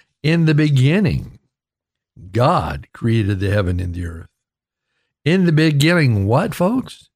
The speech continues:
In the beginning, God. It all started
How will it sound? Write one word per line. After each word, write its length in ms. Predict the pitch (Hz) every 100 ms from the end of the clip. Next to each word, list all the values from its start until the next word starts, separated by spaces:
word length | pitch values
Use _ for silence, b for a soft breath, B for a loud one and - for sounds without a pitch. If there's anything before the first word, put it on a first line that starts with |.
| _ _ -
In 180 | 175
the 80 | 160
beginning, 640 | 143 135 127 139 151 151 - _ - 113
God. 460 | 147 240 220 - _ _ _ _ _ _ -
It 120 | 151
all 200 | 143 143
started 520 | - 147 156 165 170